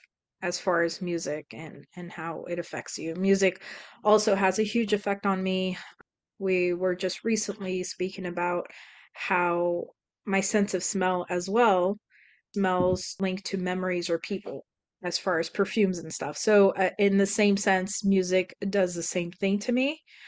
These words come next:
But what you're particularly speaking about is that there are certain songs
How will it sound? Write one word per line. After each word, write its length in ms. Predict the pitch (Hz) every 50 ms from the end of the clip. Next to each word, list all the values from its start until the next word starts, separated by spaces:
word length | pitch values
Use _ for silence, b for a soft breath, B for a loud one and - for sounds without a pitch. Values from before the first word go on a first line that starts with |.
| B B B
But 300 | 196 214 202 190 - 208
what 300 | 196 202 214 202 - 208
you're 400 | 202 196 208 208 208 220 220 214
particularly 720 | - 220 - 208 202 - 208 196 190 190 185 185 190 190
speaking 480 | 190 - - - - 294 277 277 233 202
about 400 | 190 190 190 185 185 185 185 - -
is 160 | 202 190 185
that 360 | 190 190 185 185 185 180 - -
there 120 | 185 185
are 60 | 185 185
certain 440 | - - - 202 190 - 185 185
songs 800 | 190 - - - 190 180 180 180 180 180 180 180 180 180 - -